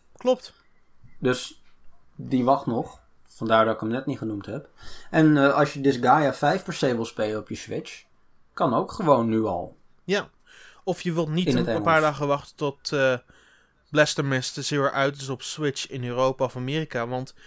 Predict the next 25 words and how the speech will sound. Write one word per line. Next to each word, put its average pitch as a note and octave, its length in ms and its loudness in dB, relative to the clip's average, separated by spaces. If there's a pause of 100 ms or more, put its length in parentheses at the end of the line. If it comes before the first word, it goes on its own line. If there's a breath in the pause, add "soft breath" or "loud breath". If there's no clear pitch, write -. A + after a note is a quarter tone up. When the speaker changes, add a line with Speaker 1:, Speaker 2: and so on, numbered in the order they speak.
(160 loud breath)
Speaker 1:
die D3+ 180 -2
game E3+ 220 4
heeft D3 220 -2
ook F3+ 160 2
al - 160 0
Engels. B2+ 500 -6 (640)
Je D#3 120 -2
kunt F#3 180 4
hem D3+ 140 -2
nu E3+ 120 2
al D3+ 180 4
spelen. F3 520 0 (200)
Speaker 2:
Ja. - 80 -20 (200)
Speaker 1:
Waarom E3+ 260 4
zou E3 220 6
je D3+ 100 2
wachten E3+ 380 2
als D3 320 0
je C#3+ 140 -2
super - 260 -6
geïnteresseerd C#3+ 520 -6
bent E3 120 -6
in C3+ 80 -6
die A#2 220 -6
game? A2 220 -4